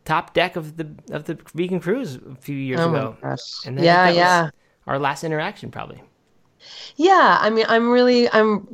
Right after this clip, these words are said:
Speaker 2: I'm great. I mean, I, we've been doing a lot of trips. We've been doing, uh, vegan trips, which has been fantastic. So, um, you know, that was kind of an inspiration, and, you know, being able to put my own together, um, writing. That's what I do. That's what I love. I can't help myself.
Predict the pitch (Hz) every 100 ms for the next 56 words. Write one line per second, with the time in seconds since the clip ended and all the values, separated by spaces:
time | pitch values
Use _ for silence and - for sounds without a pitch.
0 | - 220 208 208 233 151 160 160 156 -
1 | - - - 170 170 170 165 170 165 165
2 | 151 - 196 226 - 160 151 143 151 151
3 | 143 147 151 143 139 139 139 139 - 233
4 | 247 - 214 214 185 202 208 208 208 208
5 | 208 - 214 - 170 156 147 143 139 -
6 | 135 - - - 151 139 156 - 160 -
7 | 156 147 147 - 147 156 160 147 139 135
8 | - 135 127 143 139 139 143 143 151 -
9 | - - - 151 135 143 143 147 160 151
10 | 143 156 165 185 - - - 147 139 147
11 | 147 175 160 160 180 185 175 - 170 156
12 | 156 156 165 165 170 151 147 143 156 196
13 | - - - 156 156 147 156 160 170 190
14 | - -